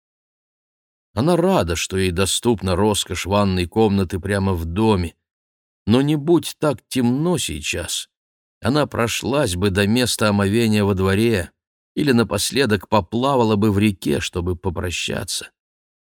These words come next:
Она будет скучать по этим ритуалам, как будет скучать по муссону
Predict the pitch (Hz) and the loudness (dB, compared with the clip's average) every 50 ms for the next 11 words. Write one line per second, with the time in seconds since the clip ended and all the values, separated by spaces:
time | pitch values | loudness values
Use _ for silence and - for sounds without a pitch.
0 | _ _ _ - 101 104 101 92 101 92 95 95 - - - - - 107 82 - | _ _ _ -4 0 0 0 0 0 -2 -2 -2 -2 -4 -6 -6 -8 -8 -6 -6
1 | - - 104 90 78 73 73 - - - 90 87 80 - 87 87 87 85 80 - | -6 -6 -4 -6 -6 -8 -10 -12 -8 -4 -4 -4 -4 -4 -4 -4 -2 -2 -4 -4
2 | 87 95 101 101 98 92 87 85 76 - _ _ _ _ _ _ _ _ _ 190 | -4 -2 0 0 0 0 -2 -2 -4 -10 _ _ _ _ _ _ _ _ _ 2
3 | 170 117 90 85 92 85 87 92 - - - 95 92 - - 104 92 82 - - | 2 2 4 2 0 0 0 -2 -2 -2 -4 -4 -4 0 0 0 0 0 -2 -4
4 | 95 90 92 87 - - - - - 139 160 160 135 120 104 80 | -2 -2 -2 -2 -2 -2 -4 -2 0 2 2 2 2 0 -4 -6